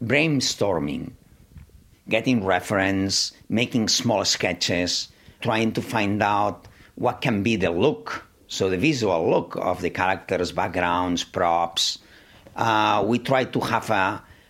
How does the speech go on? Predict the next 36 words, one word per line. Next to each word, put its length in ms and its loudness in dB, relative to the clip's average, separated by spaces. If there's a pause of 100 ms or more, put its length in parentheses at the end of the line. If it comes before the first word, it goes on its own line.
(100)
a 80 0
poster, 640 0
we 100 -2
have 260 -4 (140)
to 80 -16 (100)
have 220 0
the 100 0
lettering, 800 0 (340)
like 220 -2
the 80 0
movie 280 2
was 240 -2
finished, 540 -2
you 140 0
know, 200 2
so 400 -2 (140)
just 300 -4
a 40 2
look. 460 -2 (400)
And 160 2
then 140 4
we 140 4
do 140 4
a 60 2
presentations 840 0
four 200 0
or 60 0
five 320 0
weeks 340 -2
later 440 -2 (720)
of 120 -2
what 220 0
we 140 0
have 280 -6
in 140 -2
mind. 380 -4